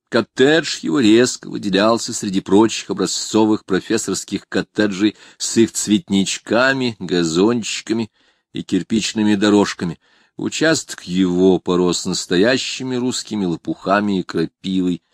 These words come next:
и дом облупился. Изредка на крыльце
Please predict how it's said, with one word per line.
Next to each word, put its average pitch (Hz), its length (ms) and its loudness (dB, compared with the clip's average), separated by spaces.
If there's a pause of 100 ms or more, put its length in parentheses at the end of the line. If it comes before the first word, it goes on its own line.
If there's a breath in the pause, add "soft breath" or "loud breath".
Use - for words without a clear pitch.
(280)
и 78 140 -8
дом 90 280 0
облупился. 78 840 -6 (480)
Изредка 139 640 2
на 95 100 -8
крыльце 98 680 0